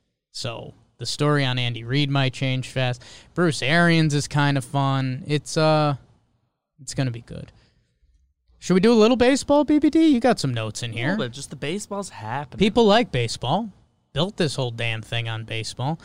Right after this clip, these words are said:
Speaker 1: Jameson Taillon trade for the Yankees. We did an emergency Talkin' Yanks pod yesterday. Flooded into the office. Had some fun with it. The Yankees, there's a lot of talent on the team. There's a <laughs> lot of injury risk on the team.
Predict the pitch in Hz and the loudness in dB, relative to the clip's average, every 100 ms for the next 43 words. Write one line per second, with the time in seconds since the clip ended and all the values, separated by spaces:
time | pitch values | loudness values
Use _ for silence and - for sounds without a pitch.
0 | - - - 160 165 151 156 131 143 139 | -20 -20 -4 0 2 0 -2 -2 -2 0
1 | 131 143 160 156 170 175 196 - - 147 | 0 0 -2 0 4 4 2 -2 -4 -2
2 | 127 120 123 135 175 175 127 120 123 131 | -2 -2 -2 0 0 -2 -2 -4 -4 -4
3 | 127 127 131 127 120 123 - 131 127 123 | -4 -4 -4 -4 -6 -6 -2 -2 -2 -4
4 | 120 127 123 - 131 117 113 120 156 - | -4 -4 -4 -2 0 -2 -4 -4 -4 -2
5 | 160 160 156 151 - - 143 156 151 147 | 0 2 2 -2 -6 -6 -2 0 -2 -4
6 | 151 147 135 135 127 - 170 165 - 160 | -8 -8 -8 -10 -10 0 2 2 0 -2
7 | - - - - - - _ - 180 175 | -2 -10 -20 -20 -20 -20 _ -2 0 0
8 | 170 135 165 175 175 170 165 135 123 156 | -4 0 2 4 2 2 0 -2 -2 0
9 | 185 190 190 185 - - - _ - 143 | 0 0 0 0 -2 -10 -14 _ -8 -4
10 | 135 135 127 123 143 160 - 175 180 185 | -2 -2 0 2 2 2 0 2 2 2
11 | 180 175 175 165 185 214 277 233 - - | 2 2 2 0 0 0 0 -6 -12 -20
12 | _ _ _ - 131 127 127 127 147 135 | _ _ _ -10 -6 -4 -2 -4 -2 0
13 | 143 151 156 151 170 175 196 202 196 202 | 2 4 2 2 2 4 4 4 4 2
14 | - 180 175 143 - 214 269 240 | 2 0 2 0 -2 0 0 -2